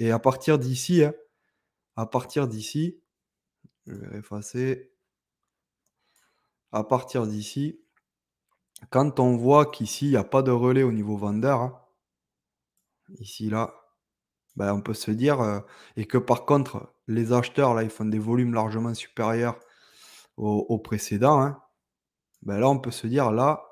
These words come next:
vraiment, ça corrige, hein. C'est une correction, hein. Enfin, c'est pas une correction, c'est une impulsion, hein.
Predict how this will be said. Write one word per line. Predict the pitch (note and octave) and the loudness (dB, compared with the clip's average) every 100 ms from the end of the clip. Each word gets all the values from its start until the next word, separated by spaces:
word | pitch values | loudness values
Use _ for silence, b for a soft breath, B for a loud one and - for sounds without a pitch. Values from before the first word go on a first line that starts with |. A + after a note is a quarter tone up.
| - | -10
vraiment, | A2 A2+ C#3 | -4 -2 -2
ça | C3 G#2+ | -2 -4
corrige, | - B2 D3 A2 | 0 0 0 -4
hein. | B2+ _ _ _ _ | -8 _ _ _ _
C'est | - G#2 | -10 -6
une | G#2+ | -4
correction, | G#2 B2+ B2+ B2+ D3+ B2+ | 0 2 2 0 -4 -4
hein. | B2+ - _ _ _ _ _ | -6 -14 _ _ _ _ _
Enfin, | - | -2
c'est | A2+ B2+ | 0 0
pas | C#3 | 2
une | C#3 | 2
correction, | C3 B2 B2+ C#3+ | 2 2 0 -4
c'est | B2+ A2 | -4 -2
une | |
impulsion, | A#2+ B2+ C3+ B2+ D3 C3 | -2 -2 -4 -2 0 0
hein. | D3 | -6